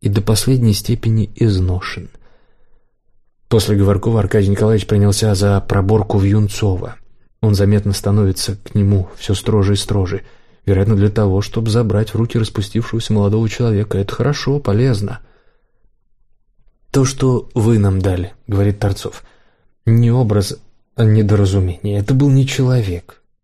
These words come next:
не обезьяна, не трубочист. У вас было не лицо, а грязная тряпка для вытирания кистей.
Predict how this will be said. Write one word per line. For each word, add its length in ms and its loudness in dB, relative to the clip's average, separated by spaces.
не 200 2
обезьяна, 760 0
не 200 4
трубочист. 760 -2
У 80 -4
вас 120 0
было 200 2
не 120 2
лицо, 380 -2
а 40 -2
грязная 640 0
тряпка 520 -6
для 180 2
вытирания 520 0
кистей. 540 -10